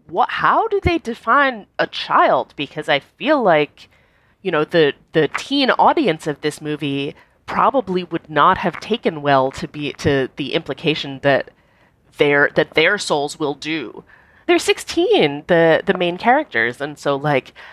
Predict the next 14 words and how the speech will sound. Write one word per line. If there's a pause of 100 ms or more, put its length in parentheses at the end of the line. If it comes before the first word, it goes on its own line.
(100)
I
don't
think
they
want
to,
like,
they
have
driver's
licenses.
They
don't
wanna